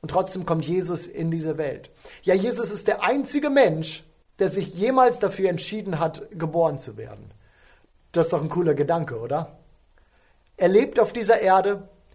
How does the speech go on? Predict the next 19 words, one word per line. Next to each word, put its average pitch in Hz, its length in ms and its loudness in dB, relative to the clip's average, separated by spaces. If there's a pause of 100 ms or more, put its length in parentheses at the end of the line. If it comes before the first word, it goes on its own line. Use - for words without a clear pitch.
er 165 140 -2
wird 175 160 0
Teil 247 280 2
der 254 140 0
Gesellschaft, 202 640 4
er 165 100 -2
lehrt, 220 440 4 (280)
er - 120 -6
tut 156 300 -4
Wunder, 240 480 6 (180)
er 170 140 -4
zeigt - 440 4
den 202 180 4
Menschen, 226 600 0
wie 196 240 -6
sehr 214 340 10
Gott 214 240 2
sie 190 160 0
liebt. 180 460 -6